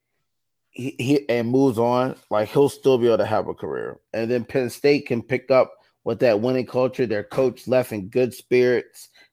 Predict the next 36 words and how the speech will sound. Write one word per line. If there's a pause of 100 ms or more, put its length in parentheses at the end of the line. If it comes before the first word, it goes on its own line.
It's
like,
"We
still
got
this,
guys." (560)
And,
you
know,
that,
you
know,
that'll
push
Penn
State
a
little
further. (640)
But (100)
I
don't
think
James
Franklin
will
be
that
guy,
at
least
not
for
Penn
State.